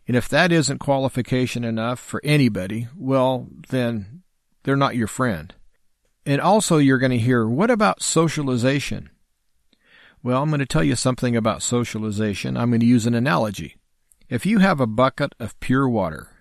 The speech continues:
let's say it's a gallon-sized bucket, and you put one eyedropper full of pure water into this bucket,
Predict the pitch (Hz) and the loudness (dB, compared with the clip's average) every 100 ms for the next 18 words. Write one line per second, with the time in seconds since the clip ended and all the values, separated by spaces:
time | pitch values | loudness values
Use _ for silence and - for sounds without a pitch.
0 | _ _ _ - - - _ - 123 - | _ _ _ -20 -20 -20 _ -8 -6 0
1 | 131 120 107 113 107 101 120 127 120 110 | 2 2 2 0 0 0 2 2 2 0
2 | 107 107 90 87 - 78 _ _ _ _ | 0 -2 -4 -8 -10 -14 _ _ _ _
3 | _ _ _ - _ _ _ _ _ _ | _ _ _ -20 _ _ _ _ _ _
4 | 123 127 151 170 151 143 - 147 - 127 | -2 2 2 2 -4 -8 0 0 0 0
5 | 135 156 190 214 - - - 147 143 131 | 2 4 4 2 -2 -16 -2 2 4 4
6 | 110 117 101 107 92 95 98 _ - _ | 2 0 -2 -2 -4 -4 -10 _ -20 _
7 | 117 - - 170 160 143 120 98 92 113 | -6 -4 0 2 2 2 2 2 -2 -6
8 | _ _ _ _ _ _ _ - 180 208 | _ _ _ _ _ _ _ -2 2 4
9 | 196 160 - 127 135 - 87 | 2 2 0 0 0 -2 -8